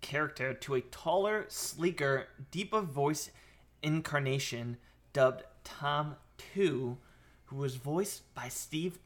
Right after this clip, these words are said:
Blum, who has since been the voice of all subsequent incarnations of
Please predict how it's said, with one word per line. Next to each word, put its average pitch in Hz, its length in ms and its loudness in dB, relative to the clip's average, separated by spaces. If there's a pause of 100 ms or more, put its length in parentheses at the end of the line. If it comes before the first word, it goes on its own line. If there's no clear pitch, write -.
(200)
Blum, 117 500 0 (260)
who 131 100 -8
has 127 120 -4
since 220 320 0
been 160 200 -2
the 147 40 2
voice 135 360 2
of - 80 -8 (160)
all 180 320 6
subsequent 156 680 -4
incarnations 123 840 -4 (100)
of 123 280 -8